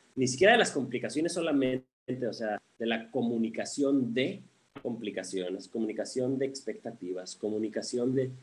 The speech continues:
la comunicación de todo, de las cosas que puede el paciente hacer y las que no debe de hacer,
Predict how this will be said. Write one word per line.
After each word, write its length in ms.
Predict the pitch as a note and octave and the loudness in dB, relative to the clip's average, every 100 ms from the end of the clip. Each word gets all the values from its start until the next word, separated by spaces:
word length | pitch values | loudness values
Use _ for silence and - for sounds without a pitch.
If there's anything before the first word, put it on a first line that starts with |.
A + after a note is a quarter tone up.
| - | -14
la 80 | - | -8
comunicación 540 | - B2 B2 A#2 C#3+ F3 | 2 4 4 4 4 4
de 120 | F3+ | 2
todo, 440 | - - E4 - - _ _ _ _ | 0 0 0 -6 -12 _ _ _ _
de 100 | A#2 | 2
las 140 | A#2 A2+ | 4 4
cosas 220 | D3 - | 2 2
que 120 | B2 | -2
puede 400 | - A#2+ C3 D#3 | -2 2 4 6
el 60 | D#3 | 4
paciente 440 | B2 - C3 C3 | 0 2 2 2
hacer 240 | C3 C#3 C#3 | 2 4 4
y 60 | |
las 180 | A#2 A2+ | 2 0
que 120 | G#2 | -2
no 160 | G#2 A#2 | 2 4
debe 200 | B2+ B2+ | 4 2
de 100 | G2+ | 0
hacer, 360 | - G#2 - | -4 -4 -6